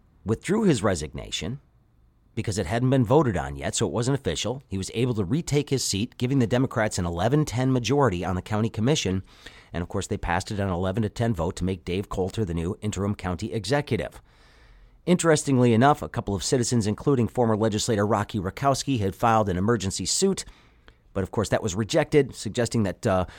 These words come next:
Woodward could not come back on the board. But that was rejected, allowing the vote to go forward. Now, the interesting thing is Dave Coulter was not even one of the five people interviewed to be that interim person. Those interviews took place last week on Wednesday, I believe.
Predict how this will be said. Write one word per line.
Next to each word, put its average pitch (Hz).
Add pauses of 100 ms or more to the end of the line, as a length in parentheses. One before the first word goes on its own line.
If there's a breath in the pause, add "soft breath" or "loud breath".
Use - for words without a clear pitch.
(240 loud breath)
Woodward 113
could 95
not 156
come 127
back 104
on 98
the 85
board. 76 (1000)
But 95
that 101
was 95
rejected, 101 (140)
allowing 104
the 90
vote 95
to -
go 87
forward. 107 (400 loud breath)
Now, 76
the 101
interesting 139
thing 147
is 113
Dave 110
Coulter 131 (1080)
was 95
not 123
even 120
one 117
of 107
the 95
five 104
people 110
interviewed 101
to 90
be 127 (140)
that 87
interim 87
person. 82 (220)
Those 82
interviews 82
took -
place 92
last 82
week 107
on 78
Wednesday, 92
I 71
believe. 107